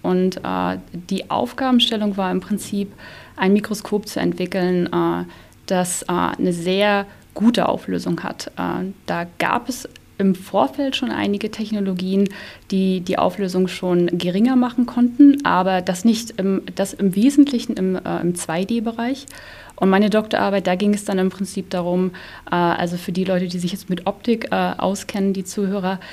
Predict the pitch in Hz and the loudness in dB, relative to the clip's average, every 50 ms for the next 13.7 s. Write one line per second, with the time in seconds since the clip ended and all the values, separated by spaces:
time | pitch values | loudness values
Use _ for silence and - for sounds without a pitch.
0 | - - - - - 180 185 185 185 180 175 - - 175 170 175 - 180 175 - | -18 -18 -20 -4 0 2 4 4 4 4 4 2 0 -2 -2 -2 -2 -2 -4 -4
1 | - - 185 180 175 180 175 175 180 175 - - - 185 196 202 - - 277 262 | -4 0 0 0 0 -2 -4 -6 -8 -8 -8 -10 -6 -6 -6 -4 -2 0 0 0
2 | 233 - 180 165 175 180 - 180 175 175 175 - - 180 175 175 180 180 - - | 0 -2 -4 -6 -4 -4 0 2 2 2 0 0 -2 -2 -2 -2 -4 -8 -12 -2
3 | - 254 269 269 262 240 - - 226 214 202 202 202 196 202 190 190 - - - | 0 2 2 4 2 0 0 -4 -2 0 0 0 0 0 -2 -2 -2 -4 -10 -18
4 | - - - - - - - 180 185 175 175 180 180 180 - - - - - - | -20 -20 -20 -20 -6 -2 2 4 4 4 4 2 0 -4 -10 -20 -20 -20 -20 -20
5 | - - 185 180 170 175 - - - 165 - - - - - - - - - - | -8 -4 -2 0 0 2 2 0 0 -2 -6 -14 -20 -20 -14 -14 -14 -14 -14 -20
6 | _ _ - - - - 175 - 214 208 214 233 226 214 - - - 240 220 262 | _ _ -20 -18 -14 -12 0 2 2 2 4 4 4 4 2 0 2 8 10 12
7 | 302 311 277 226 - 190 196 214 - - - 185 185 165 - 175 185 214 240 247 | 12 12 10 8 4 2 0 0 0 0 2 2 2 2 2 2 4 4 6 6
8 | 240 226 226 - - - 214 233 233 214 196 - 185 190 190 202 202 - - 202 | 6 4 4 0 0 6 6 6 6 6 2 -2 -4 -2 -2 -2 -2 -4 -4 -2
9 | 180 175 175 175 - 180 - 92 - - - 87 - - - 175 185 180 - - | -2 0 -2 -2 -4 -4 -2 -2 -2 0 -2 -2 -2 -4 -6 -6 -6 -8 -10 -4
10 | - 208 214 233 226 - - 185 175 - - - 190 175 170 - - - 220 214 | 2 4 4 4 2 0 -8 -8 -10 -10 -10 -8 -6 -6 -4 -2 0 0 0 0
11 | 220 220 - 190 190 - - - - 214 220 - - 220 - 202 214 226 - 180 | -2 -4 -4 -4 -4 -4 -6 -6 -6 -6 -6 -4 -6 -4 -2 0 -2 0 0 0
12 | 175 175 175 180 175 - 208 208 220 220 - 202 - - - 196 190 - - - | 0 2 0 0 0 0 0 0 0 0 -4 -6 -6 -4 -6 -6 -6 -4 -6 -6
13 | - 170 - - - - 180 180 180 175 180 180 175 170 | -6 -6 -6 -8 -10 -6 -4 -4 -2 -2 -2 -2 -2 -2